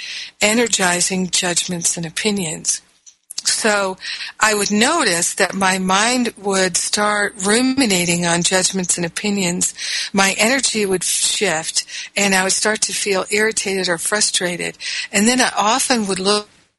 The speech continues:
for someone to take that out on, or some form of self-medication. So the thoughts in my mind are creating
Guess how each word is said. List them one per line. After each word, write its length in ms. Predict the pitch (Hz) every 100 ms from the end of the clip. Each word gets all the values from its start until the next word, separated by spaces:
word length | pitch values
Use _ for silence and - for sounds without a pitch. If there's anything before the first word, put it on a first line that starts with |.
| _ _
for 180 | - 190
someone 380 | - 220 254 247
to 140 | -
take 260 | 180 - 226
that 220 | 202 - -
out 240 | 180 190 196
on, 220 | 156 156 - _ _ _ _ _ _ _ _ _ _ - - -
or 540 | 240 247 269 196 180 208 - - -
some 340 | - - 214
form 380 | 214 - 196 190
of 120 | 185
self-medication. 1300 | - - 180 170 180 175 165 - 190 185 175 - 170 180 _ - - - -
So 640 | - - 208 196 185 190 - _
the 120 | -
thoughts 540 | 190 208 214 254 - - -
in 160 | 214
my 240 | 196 180 180
mind 760 | 175 196 247 220 180 180 185 - - - -
are 840 | 202 196 190 185 180 170 175 185 - _ _ _ _ _ _ _
creating 840 | - 214 202 202 220 214 214 220